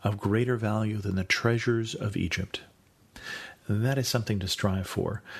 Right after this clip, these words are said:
to understand that the treasures that this world offers are of less value than what God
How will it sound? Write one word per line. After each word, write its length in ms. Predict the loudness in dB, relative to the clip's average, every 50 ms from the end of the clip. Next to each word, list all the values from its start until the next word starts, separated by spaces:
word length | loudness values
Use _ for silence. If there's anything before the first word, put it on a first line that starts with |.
| -14 -6 4
to 160 | 6 6 6
understand 520 | 6 2 0 -2 0 2 2 2 2 0
that 100 | -2 0
the 100 | 0 0
treasures 760 | 0 0 -2 -2 4 4 4 4 4 0 0 0 0 0 -2 -6 -8 -16 _ -8 -4
that 260 | 0 0 0 0 2
this 240 | 2 2 2 4 2
world 320 | 2 2 2 2 0 0
offers 500 | 0 0 0 0 0 0 0 0 -2 -4 -8 -2 0
are 180 | 2 2 4 2
of 260 | 0 0 -2 -6 -6 -6 -6 0
less 320 | 0 2 2 2 0 0 0
value 580 | 2 2 2 2 0 -2 -2 -2 -2 -4 -6 -6 -10 -16 -18 -16 -16 -18 -18 -18 -18 -4 0
than 380 | 2 2 2 2 0 -2 -4 -2
what 280 | 0 2 2 2 0 0
God 420 | 0 2 2 2 0 -2 -2 -6